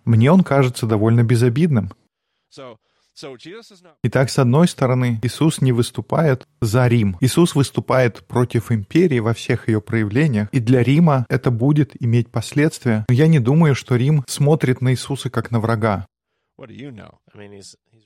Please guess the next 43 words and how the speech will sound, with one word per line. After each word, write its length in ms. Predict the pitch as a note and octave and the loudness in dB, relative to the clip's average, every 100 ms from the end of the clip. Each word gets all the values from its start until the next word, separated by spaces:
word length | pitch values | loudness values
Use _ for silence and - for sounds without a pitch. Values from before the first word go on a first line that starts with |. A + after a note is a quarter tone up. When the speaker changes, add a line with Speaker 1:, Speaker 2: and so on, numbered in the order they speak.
| - | 2
Speaker 1:
Он 120 | C#3 | 4
въезжает 640 | B2+ A#2+ D3 F3+ D3+ - | 4 4 4 4 2 -2
в 60 | B2 | -2
восточные 540 | B2+ - C#3+ - B2+ | -2 0 0 0 0
ворота 540 | A#2+ A2+ A2+ - A2 G#2 | 0 0 -2 -2 -4 -2
на 120 | C3 | -2
каком-то 420 | B2+ A#2+ D#3 C#3+ | -2 0 0 0
ослике. 640 | C3+ B2 A#2 - A2+ A2+ G#2+ | 0 0 0 -2 -6 -4 0
Он 180 | D3 C#3+ | 4 4
не 80 | C3 | 4
делает 420 | C3 F3 D#3 - | 4 4 2 0
из 120 | A#2+ | 0
этого 260 | C3+ A#2 A2+ | 0 0 -2
представления, 880 | A#2 A2+ - A2+ A2 C3+ B2 G#2+ G2 | -2 -6 -2 0 2 2 2 0 -2
и 40 | |
сотни 340 | - D3 B2 B2+ | 0 0 0 0
колесниц 560 | C3 B2 - D3 C#3+ | 2 0 0 -4 -2
за 80 | B2+ | 0
ним 220 | A2 A2+ | 0 2
не 100 | A2 | 2
едут. 420 | G#2 A#2+ F#2+ - - _ _ _ _ _ _ _ _ _ | 2 0 -2 -8 -18 _ _ _ _ _ _ _ _ _
Если 320 | A2+ C#3 - D3+ | 0 0 2 2
бы 160 | B2+ | 2
он 360 | C3 B2+ C#3+ A#2+ | 2 2 2 0
позвал 480 | B2 G2+ G#2 D3 F3 | -2 -2 0 2 2
за 120 | D3 | 0
собой 340 | - A#2+ A2+ | 0 -2 0
народ, 420 | A2 G#2+ C#3 D#3 - | 2 2 2 0 0
и 60 | |
они 260 | B2 B2 C#3 | 0 2 2
бы 140 | C3 | 2
начали 420 | B2 C3 B2 A#2+ A2 | 2 2 0 -2 0
действовать, 580 | A2+ F3 - A#2 G2+ G2 | 2 0 0 -2 -4 -2
это 200 | B2+ C3 | -2 2
был 200 | C3+ B2 | 2 2
бы 100 | A#2 | 0
другой 320 | A#2 C3+ F#3 | 0 2 2
разговор. 500 | A#2 G2 A2 G2 - | 2 -2 -2 -2 0
Но 100 | C3 | 4
на 140 | C3 A2+ | 4 4
данный 320 | C#3 F#3 F3+ | 4 4 6
момент 420 | C3+ A#2+ A#2 A2 | 4 4 2 2
единственное, 840 | C3 B2+ D3 E3 - C3+ A#2+ A#2 | 0 2 2 0 0 2 2 2